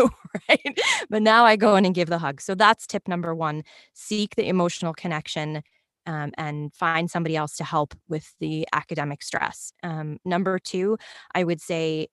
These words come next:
um, be open to change in your own life and in your child's life. So,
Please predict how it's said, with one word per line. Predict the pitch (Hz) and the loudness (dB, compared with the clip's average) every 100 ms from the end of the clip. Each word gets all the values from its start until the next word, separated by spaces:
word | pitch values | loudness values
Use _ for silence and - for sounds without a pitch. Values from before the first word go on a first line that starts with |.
| - | -10
um, | 156 151 147 147 - | -10 -10 -10 -12 -10
be | 170 | -4
open | 165 170 185 | -2 -2 -4
to | 175 | -4
change | - 190 226 269 - _ _ _ _ | -2 2 2 0 -6 _ _ _ _
in | 170 | -4
your | 165 | 0
own | 165 180 | 2 2
life | 196 214 - | 2 0 -4
and | 170 170 | -4 -2
in | 175 | -2
your | |
child's | 170 170 165 180 | -2 0 0 0
life. | 214 214 240 - _ _ _ | 0 0 -2 -8 _ _ _
So, | - - 180 160 151 147 | -18 -6 -2 -2 -4 -8